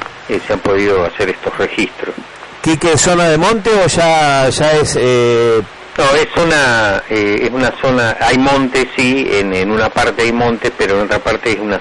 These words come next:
Speaker 1: zona, eh, donde hay muchas ondulaciones, bardas que se le llama, en, en, en, por lo menos en La Pampa, eh, hay muchas ondulaciones interesantes, importantes, eh,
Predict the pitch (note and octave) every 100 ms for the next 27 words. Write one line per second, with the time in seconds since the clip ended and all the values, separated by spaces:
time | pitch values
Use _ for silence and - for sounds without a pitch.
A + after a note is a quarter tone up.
0 | - G2+ G2+ G2+ - - - - - -
1 | - - G2+ F#2 F2+ E2+ E2+ F2 - G#2
2 | G2 G2 G#2 G2+ F#2+ F2+ F2+ F#2+ - F#2
3 | G#2 F#2+ F#2 - D3 A2 F#2 E2+ G#2+ A#2+
4 | G#2 F#2 - A2+ - F2+ E2+ G2 F2+ F2
5 | E2+ E2 D#2 - - - - - - -
6 | - - - - - G2 F#2 F#2+ F2+ F2+
7 | F2+ F#2 A#2 G#2+ - A2+ - - - -
8 | - - - G#2 F#2+ F#2 F2+ F2+ F2 F2
9 | F2 F2+ - - G2+ F#2+ G2 G#2 G#2+ G2+
10 | G2 G2+ F#2+ C3+ B2 A2 F2 - - -
11 | - - C3+ G2+ G2 G2 B2+ E2+ F2+ F2+
12 | F2+ G2+ - B2 F#2 - A2+ - - -
13 | - - - - - G#2+ G2 G2 F#2+